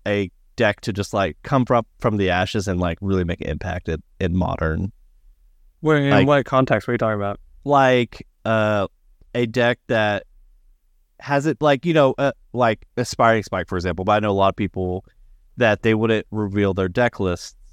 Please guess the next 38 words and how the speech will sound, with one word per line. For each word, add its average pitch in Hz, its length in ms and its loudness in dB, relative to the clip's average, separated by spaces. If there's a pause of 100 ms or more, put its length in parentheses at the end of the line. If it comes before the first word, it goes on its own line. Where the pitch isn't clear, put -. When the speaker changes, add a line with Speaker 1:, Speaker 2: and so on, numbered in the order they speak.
(200)
Speaker 1:
Um, 87 460 -2 (380)
like, 120 200 2
they 131 100 6
would 120 120 4
drop 101 240 4
at 101 100 -4
four 95 240 -2
oh 95 300 -2
because 90 240 -2
maybe 87 200 -2
they're 90 180 -2
working 90 300 -6
on 87 300 -8 (680)
X 127 140 4
Speaker 2:
Oh, 233 260 6
Speaker 1:
deck 196 320 4
or - 20 -6
Speaker 2:
yeah, 196 140 2
Speaker 1:
something 185 140 2
Speaker 2:
you're 180 80 2
Speaker 1:
like - 80 0
Speaker 2:
d-, 190 60 -2
Speaker 1:
that. 170 200 2
Speaker 2:
yeah, 165 180 -2
yeah, 156 40 -4
Speaker 1:
Like, 165 180 -2
Speaker 2:
yeah. 139 140 -8
Speaker 1:
like, 175 220 2 (180)
f-, - 200 -20
uh, 180 80 -4
something 202 320 -2
from 175 180 -4
the, 131 120 0
from 131 480 0
the 117 120 -2
fringe, 87 500 -2
like, 92 280 -2
uh, 85 240 -4